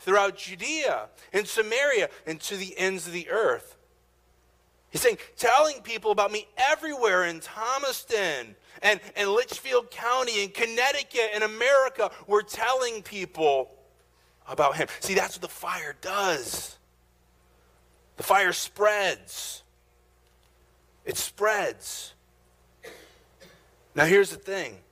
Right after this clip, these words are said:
Right now, this year, I don't exactly know how many it was. California has had, like, like, over five thousand wildfires. I mean,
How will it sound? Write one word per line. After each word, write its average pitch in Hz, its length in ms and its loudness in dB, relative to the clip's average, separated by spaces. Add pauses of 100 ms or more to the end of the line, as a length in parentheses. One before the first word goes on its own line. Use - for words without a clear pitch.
(100)
Right 156 200 -2
now, 156 340 2 (300)
this 151 240 -4
year, 165 320 0 (1040)
I 147 60 8
don't 160 140 4
exactly 139 380 0
know 131 80 -2
how 127 160 0
many 127 240 -4
it 104 80 -4
was. 107 400 0 (640)
California 151 640 2
has 120 140 -12
had, 143 120 2
like, 113 200 -6 (600)
like, - 220 -6
over 180 260 6
five 156 540 -2
thousand 139 600 0
wildfires. 110 1200 -2 (600)
I 175 100 6
mean, 175 180 2